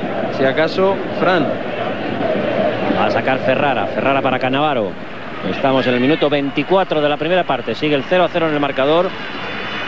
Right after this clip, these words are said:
Speaker 2: De momento una ocasión para Italia, esa jugada de Fiore. Dos llegadas con bastante peligro y un tiro extraordinario de Raúl, lo mejor del ataque de la selección española hasta ahora. Ambrosini ha jugado para Fiore, Pesotto, están fuera de juego.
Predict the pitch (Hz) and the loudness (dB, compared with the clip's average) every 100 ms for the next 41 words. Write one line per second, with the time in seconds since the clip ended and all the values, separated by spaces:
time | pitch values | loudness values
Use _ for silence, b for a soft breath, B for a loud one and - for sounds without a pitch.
0 | - - - 104 127 139 135 160 151 135 | -8 -8 -2 2 2 2 2 2 2 0
1 | 123 139 139 143 170 170 180 156 131 131 | 0 0 2 0 0 2 2 0 0 2
2 | 139 131 127 147 165 170 180 170 - - | 2 2 0 2 2 4 0 -2 -10 -10
3 | - - - - 123 123 131 131 - 127 | -10 -8 -4 0 2 2 2 2 2 0
4 | 127 120 160 151 143 151 165 160 151 139 | 0 0 0 0 2 2 4 4 2 0
5 | - 175 151 135 104 - - - 120 120 | 2 4 4 2 -2 -8 -6 -2 0 2
6 | 127 139 156 147 160 143 135 156 175 170 | 2 2 2 4 4 4 2 4 4 2
7 | - - - 113 120 117 151 139 135 165 | -2 -8 -4 0 0 2 2 2 0 -2
8 | 151 143 135 139 127 175 156 147 120 101 | 0 0 0 0 0 0 0 0 0 0
9 | 101 113 101 92 98 113 123 120 165 160 | 0 2 2 2 0 2 2 2 2 4
10 | 165 170 - 226 240 - - 113 120 131 | 4 2 -2 -4 -4 -4 -2 0 0 2
11 | 139 143 135 139 135 170 180 196 190 - | 2 2 2 0 0 2 2 2 2 0
12 | 147 - 185 185 165 147 135 127 117 98 | 0 2 2 2 0 0 0 -2 0 -2